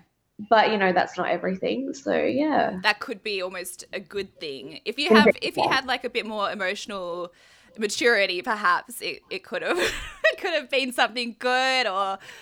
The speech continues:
Speaker 2: at least it showed you what you
Speaker 1: Or
Speaker 2: need and what you
Speaker 1: a little
Speaker 2: don't.
Speaker 1: bit more stable. <laughs>
Speaker 2: Yeah,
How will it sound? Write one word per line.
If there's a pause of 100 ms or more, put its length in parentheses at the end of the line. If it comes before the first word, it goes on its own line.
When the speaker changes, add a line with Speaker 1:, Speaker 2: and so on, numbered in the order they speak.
(220)
Speaker 2:
at
least
it
showed
you
what
you
Speaker 1:
Or
Speaker 2:
need
and
what
you
Speaker 1:
a
little
Speaker 2:
don't.
Speaker 1:
bit
more (140)
stable.
<laughs>
Speaker 2:
Yeah,